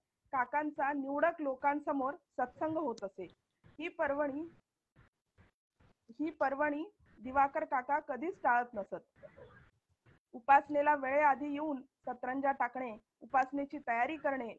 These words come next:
प्रसाद वाटणे, प्रवचन वाचणे, उपासना संपल्यावर सगळं आवरून घरी जात असत. गुरुवारी बक्षीबागेत संध्याकाळी भजन होत असे.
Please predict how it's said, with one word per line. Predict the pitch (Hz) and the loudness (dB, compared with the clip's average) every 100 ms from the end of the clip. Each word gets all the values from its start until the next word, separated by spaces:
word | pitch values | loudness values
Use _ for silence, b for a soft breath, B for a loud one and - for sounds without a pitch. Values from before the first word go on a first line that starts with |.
| - | -14
प्रसाद | 226 226 277 277 | -12 -2 0 2
वाटणे, | 262 240 254 247 254 - | 0 -4 -6 -10 -10 -12
प्रवचन | 226 226 247 311 302 | -6 -4 -2 -2 0
वाचणे, | 247 240 247 240 254 _ _ - | -2 -2 -12 -12 -16 _ _ -12
उपासना | 220 240 247 269 | 0 0 0 -6
संपल्यावर | 262 262 247 277 294 254 - - | -4 -6 -2 0 2 0 -4 -12
सगळं | 254 247 | -6 4
आवरून | 302 262 262 302 349 254 | 6 6 2 -4 -6 -8
घरी | 233 269 | -6 -4
जात | 214 196 185 | -4 -4 -6
असत. | - 180 - - - - - - - - - - 214 | -10 -14 -14 -16 -14 -14 -16 -18 -18 -18 -18 -14 -8
गुरुवारी | 269 311 339 302 320 - | -2 2 2 2 -6 -6
बक्षीबागेत | 247 247 339 285 277 254 269 | -8 -6 2 4 4 2 -4
संध्याकाळी | - - 262 285 277 302 | -6 -8 -2 0 0 -2
भजन | 233 220 285 302 | -4 -2 0 0
होत | 247 233 | -4 -6
असे. | 196 - | -8 -8